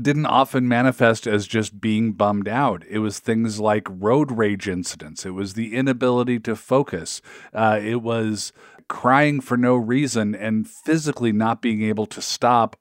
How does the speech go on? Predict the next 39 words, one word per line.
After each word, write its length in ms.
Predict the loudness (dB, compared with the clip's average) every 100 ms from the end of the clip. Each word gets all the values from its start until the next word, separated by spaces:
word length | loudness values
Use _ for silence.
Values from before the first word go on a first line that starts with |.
| 0
or 220 | 2 2
to 240 | 0 -4
isolate 540 | 0 0 0 0 0 0
what 180 | -6
the 100 | -4
reason 560 | -4 -4 -4 -4 -4 -6 _ _ -20 -20 _
was 460 | 0 4 4 4
that, 260 | 0 -2 -2
that 120 | -4
might 220 | -2 -2 -4
have 120 | -6
caused 380 | -2 0 0 -2
some 180 | -8
of 140 | -10 -14
this. 180 | -14 -12
So 340 | -2 0 0 -6 -20 -20 -20
it, 200 | -16 -10
it 220 | -6 -6
can 180 | -4 -4
mean 220 | -2 -4 -2
a 80 | -4
whole 320 | 0 0 4
lot 180 | 4 4
of 140 | 2
different 320 | 0 -2 -4 -4
things, 420 | -2 0 0 -2
but 260 | -4 -6
generally 800 | -4 0 2 2 2 2 -2 -6 -10 -20
the 300 | -12 -8 -4
disorder 520 | -4 0 2 2 0
part 300 | -2 -2 -2
of 160 | -4
it 120 | -6 -4
is 260 | -4 -6
when 500 | -10 -4 0 0 -2 -6 -20 -20 _ -20
those 460 | 0 4 4 2
conditions, 840 | -2 -4 2 2 2 -2 -2 -6 -4
those 500 | 0 0 -2 -6 -12
symptoms 800 | -6 -4 -4 -6 -8 -8 -12